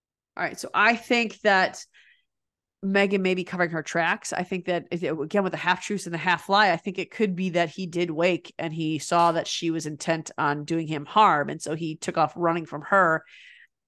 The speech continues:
I think that maybe she realized it went too far. I do think that there's truth to, she really thought every day that he was gonna call her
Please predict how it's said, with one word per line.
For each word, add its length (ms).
I 140
think 340
that 360
maybe 260
she 200
realized 280
it 40
went 120
too 100
far. 240
I 120
do 260
think 220
that 80
there's 240
truth 320
to, 100
she 300
really 200
thought 300
every 200
day 180
that 100
he 80
was 120
gonna 180
call 300
her 200